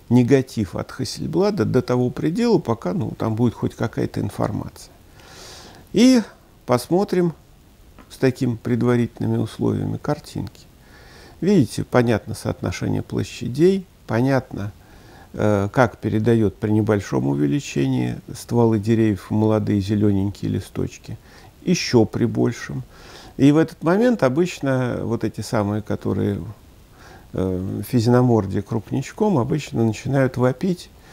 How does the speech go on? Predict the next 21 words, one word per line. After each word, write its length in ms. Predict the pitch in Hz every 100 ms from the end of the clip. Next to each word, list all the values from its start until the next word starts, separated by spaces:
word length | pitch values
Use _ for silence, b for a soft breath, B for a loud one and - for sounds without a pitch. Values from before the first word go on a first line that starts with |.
| B B -
ну, 100 | 101
они 120 | 101
проявляют 520 | - 123 120 117 98
свой 240 | - 113
интеллект 600 | 110 113 151 120 92 -
слабый, 460 | - 117 107 135 180 - B B B B B
ну, 80 | 127
как-то 400 | - 113 - - 107 -
показать 480 | - 107 107 107 -
надо, 320 | 151 170 110 - B B B -
э, 220 | 110 110
начинают 440 | 117 - 151 151
вопить 400 | 147 143 185 175
о 60 | 110
том, 220 | 127 127
что, 200 | - 123
ну, 120 | 156
наверное, 280 | 143 139 135
у 100 | 127
меня 160 | 131 123
сканер 520 | - 139 143 113